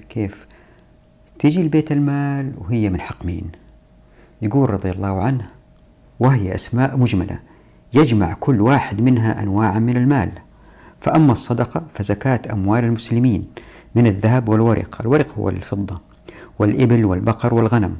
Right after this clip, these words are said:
والحب والثمار، فهي للأصناف الثمانية الذين سماهم الله تعالى، لا حق لأحد من الناس فيها سواهم"، ولهذا قال عمر رضي الله عنه: "هذه لهؤلاء".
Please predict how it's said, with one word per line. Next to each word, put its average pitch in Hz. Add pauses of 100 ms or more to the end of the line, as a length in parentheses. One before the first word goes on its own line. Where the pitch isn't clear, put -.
والحب 104
والثمار، 107 (440)
فهي 107
للأصناف 123
الثمانية 127
الذين 98
سماهم 95
الله 110 (100)
تعالى، 90 (580)
لا 139
حق -
لأحد 110
من 95
الناس 123
فيها 113
سواهم"، 92 (540)
ولهذا 104
قال 107
عمر 127 (100)
رضي 104
الله 95
عنه: 127 (260)
"هذه 113
لهؤلاء". 90